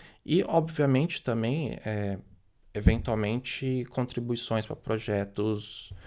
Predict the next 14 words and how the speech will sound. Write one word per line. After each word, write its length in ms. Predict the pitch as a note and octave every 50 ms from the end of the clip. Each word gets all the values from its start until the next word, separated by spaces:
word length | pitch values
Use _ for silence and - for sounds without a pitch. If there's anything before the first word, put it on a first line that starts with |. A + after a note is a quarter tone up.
| - - - - -
como 260 | - - G#2+ G#2+ G#2+ G#2+
Live 280 | G#2 F#2+ F#2 F#2 F#2+
View 480 | G#2+ - - B2 B2+ C3 B2+ A2+ G#2 G2+
ou 200 | F#2+ F2+ F2 E2+
Phoenix, 680 | - - - - B2+ B2 A2+ G#2 - - - - - - _ _ _ - - _ _ _ _ - - -
em 80 | - -
casos, 600 | - - - A2+ G#2 G#2 G#2+ A2+ A#2+ A#2 B2 C#3+
especialmente 640 | - - - - D3+ - F#3 E3 D#3 D3+ D3+ - D3+
em 40 |
casos 720 | C#3+ - - A#2+ A2 G#2+ G#2+ A2+ G#2+ - - B2+ B2 - -
que 260 | - - - - A2
a 60 | A2+ A#2
gente 260 | A#2+ A#2 A2+ - -
precisa 880 | - - - C3 C3+ - - - - A#2 A2+ A2 A2 A#2+ A#2+ A#2 A#2 A#2